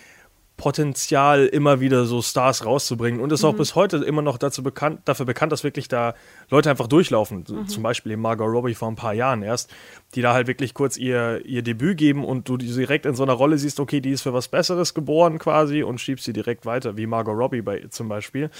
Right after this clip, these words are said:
Speaker 2: Okay.
Speaker 1: Ähm, aber wie gesagt, Hugh Jackman hat das damals abgelehnt und ist stattdessen am Anfang sehr, sehr eher in die Richtung Musicals und so weiter gegangen. Also,
Speaker 2: Ach was.
Speaker 1: ähm,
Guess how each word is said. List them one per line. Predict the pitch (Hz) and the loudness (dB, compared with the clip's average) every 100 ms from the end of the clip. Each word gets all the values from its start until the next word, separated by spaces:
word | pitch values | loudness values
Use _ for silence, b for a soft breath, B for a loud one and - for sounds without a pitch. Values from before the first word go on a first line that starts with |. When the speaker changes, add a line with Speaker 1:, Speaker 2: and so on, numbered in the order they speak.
| - | -16
Speaker 2:
Okay. | 220 214 214 254 | -14 -12 -14 -8
Speaker 1:
Ähm, | 139 117 113 117 120 120 _ _ _ _ _ _ _ _ - | -2 2 2 -2 -6 -10 _ _ _ _ _ _ _ _ 2
aber | 127 127 127 | 4 4 4
wie | 139 | 2
gesagt, | 135 123 143 | 2 2 0
Hugh | 123 | 0
Jackman | 123 185 165 | 0 0 0
hat | 170 | 0
das | 156 | 0
damals | 160 147 | 0 0
abgelehnt | 147 196 151 131 135 180 - B B B B | 0 -2 -2 -2 -2 -4 -8 B B B B
und | - 147 131 | 0 0 2
ist | 135 - | -2 0
stattdessen | 139 117 156 - | -2 0 0 2
am | 208 | 0
Anfang | - 180 185 160 | 0 -4 -2 -2
sehr, | 127 165 | 0 0
sehr | 170 175 165 123 _ - | 2 0 0 -2 _ -2
eher | 160 180 180 | 2 4 2
in | 160 156 | 0 0
die | 151 | 0
Richtung | 151 - 156 143 131 | 0 -2 -4 -4 -4
Musicals | 131 254 220 - 113 104 | -4 -4 -4 -2 -2 -2
und | 110 | -8
so | 107 | -8
weiter | 104 101 101 | -8 -10 -12
gegangen. | 101 98 95 - | -12 -14 -14 -12
Also, | 110 113 113 101 | -8 -4 -4 -4
Speaker 2:
Ach | |
was. | 196 185 - B - | -8 -12 -14 B -6
Speaker 1:
ähm, | 127 117 113 113 113 80 | -2 2 0 -2 -6 -8